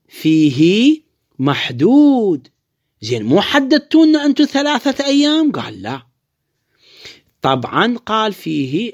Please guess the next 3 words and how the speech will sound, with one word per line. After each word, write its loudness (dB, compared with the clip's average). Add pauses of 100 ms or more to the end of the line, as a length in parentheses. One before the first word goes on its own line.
ال-، -6
ال-، -6
محدود -2